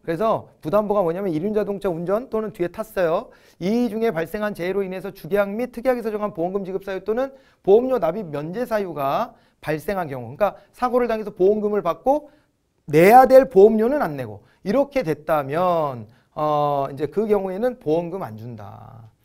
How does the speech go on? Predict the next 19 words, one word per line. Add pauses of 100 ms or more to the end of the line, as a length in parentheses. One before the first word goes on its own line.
(200)
오토바이
타다
그런
건
안
준다.
이렇게
하는
거예요. (380)
그거를
부담
지-, (100)
지세요.
이렇게
이제
요구받은
거죠.
보험
계약자가.